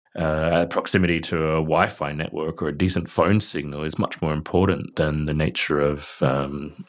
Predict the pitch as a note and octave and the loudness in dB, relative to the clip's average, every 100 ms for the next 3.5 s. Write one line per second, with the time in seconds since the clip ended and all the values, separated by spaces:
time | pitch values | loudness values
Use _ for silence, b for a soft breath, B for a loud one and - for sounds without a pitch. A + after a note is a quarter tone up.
0 | - - C#2+ B1 - - D2+ D#2 D2+ - | -12 -4 -2 -2 -2 2 4 2 -2 -2
1 | E2+ F2+ - F2+ G#2 B2 B1+ - - _ | -4 -4 -4 2 2 2 -2 -12 -20 _
2 | - - - D#3+ _ _ - - F2+ G#2+ | -10 -8 -6 -8 _ _ -16 -8 2 2
3 | - - - - | 2 -4 -2 -2